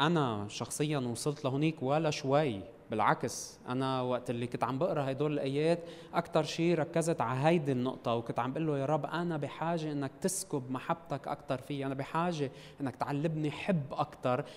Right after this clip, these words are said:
حتى أجتهد أكتر، حتى أكون مستعد إني أتعب كرمال الآخرين وكرمالك".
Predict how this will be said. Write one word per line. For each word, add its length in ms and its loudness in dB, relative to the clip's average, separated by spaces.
حتى 300 0
أجتهد 600 0
أكتر، 480 -2
حتى 240 -4
أكون 240 0
مستعد 380 2
إني 340 0
أتعب 480 4
كرمال 340 6
الآخرين 680 2
وكرمالك". 760 0